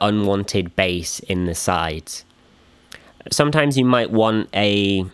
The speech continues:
a wide stereo bass, and that's fine, but if you don't want it, take it out. It's,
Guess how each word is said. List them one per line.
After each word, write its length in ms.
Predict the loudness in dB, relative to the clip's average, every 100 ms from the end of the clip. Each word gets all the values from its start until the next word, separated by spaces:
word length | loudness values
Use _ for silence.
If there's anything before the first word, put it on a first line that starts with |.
| -4
a 120 | 0
wide 420 | 2 2 2 0 -2
stereo 540 | -2 0 2 2 2
bass, 400 | 2 2 0 -2
and 280 | 0 0 2
that's 200 | 0 -2
fine, 480 | 0 2 2 0 0
but 180 | -2
if 260 | -2 -4 -8 -16 _ _
you 140 | 0 2
don't 340 | 4 2 2
want 320 | 2 2 2
it, 280 | 0 0 -2
take 360 | -2 0 0 0
it 100 | 0
out. 300 | 0 0 -2
It's, 240 | -6 -6